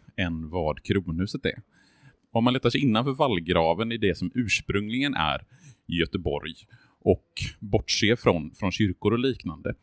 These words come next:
så är Kronhuset, alltså den pampiga tegelbyggnad i sex våningar som vi har precis här utanför Café Kronhuset, en av två byggnader som tävlar om att vara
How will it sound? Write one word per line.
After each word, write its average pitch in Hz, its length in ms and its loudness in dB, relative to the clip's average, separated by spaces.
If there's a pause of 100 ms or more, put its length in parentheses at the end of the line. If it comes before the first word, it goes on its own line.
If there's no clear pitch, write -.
(380)
så 185 140 4
är 117 260 0
Kronhuset, 87 960 -2
alltså 98 200 -2
den 92 240 -2
pampiga 85 560 -2
tegelbyggnad 78 840 -4
i 92 40 -4
sex - 280 -6
våningar 87 440 -2
som 101 160 -4
vi 101 60 0
har 90 160 2
precis 87 340 -2
här 78 120 0
utanför 82 520 -2
Café 98 280 -4
Kronhuset, - 420 -4 (460)
en 107 380 0
av 87 240 4 (200)
två 127 440 2
byggnader 90 580 0
som 92 160 -2
tävlar 104 800 0
om 73 280 0
att 80 180 -4
vara 73 240 0